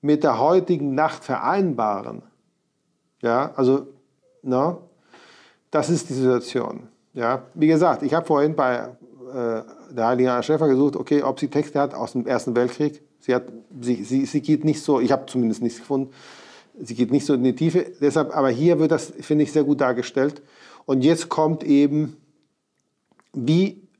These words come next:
wie sollen wir uns verhalten? Wie sollen wir in einer sol-, mit, sol-, mit einer solchen Situation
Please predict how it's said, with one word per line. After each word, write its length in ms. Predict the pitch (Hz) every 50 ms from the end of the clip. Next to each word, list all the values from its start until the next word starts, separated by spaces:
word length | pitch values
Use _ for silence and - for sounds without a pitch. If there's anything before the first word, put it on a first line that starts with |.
| _ _ _
wie 140 | - 143 151
sollen 320 | 139 135 170 160 151 139 135
wir 240 | 165 175 175 170
uns 180 | 139 151 147 143
verhalten? 400 | - 135 110 120 131 127 - 123
Wie 80 | 127 139
sollen 240 | 135 156 165 165
wir 140 | 160 170 143
in 160 | 147 147 147
einer 180 | 151 151 151 135
sol-, 160 | 123 143 160
mit, 180 | 165 156 147 135
sol-, 200 | 147 156 160 156
mit 180 | 147 147 151
einer 220 | 147 147 147 147 135
solchen 340 | 120 139 147 156 156 151 147
Situation 500 | - 151 139 139 135 - - 156 156